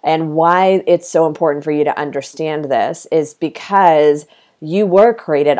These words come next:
on purpose for a unique and greater purpose.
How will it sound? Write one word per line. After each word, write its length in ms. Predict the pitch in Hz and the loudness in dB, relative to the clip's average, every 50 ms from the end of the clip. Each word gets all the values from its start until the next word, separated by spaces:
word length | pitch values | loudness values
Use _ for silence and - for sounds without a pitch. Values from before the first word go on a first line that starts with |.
| - | -2
on 240 | - 151 156 170 190 | -2 -2 0 0 -4
purpose 400 | 180 175 170 160 165 156 151 - | -4 -4 -4 -2 -2 -2 -4 -2
for 140 | - 175 160 | -4 -2 -2
a 60 | 160 | -2
unique 440 | 147 143 151 147 143 139 135 - - - | -2 -4 -6 -6 -6 -6 -8 -10 -10 -8
and 140 | 151 147 131 | -8 -8 -4
greater 300 | - 139 135 135 135 127 | -4 -4 -2 -2 -2 -4
purpose. 680 | - - 151 139 139 - - - - - - - | -6 -4 -4 -4 -4 -4 -6 -8 -8 -8 -10 -12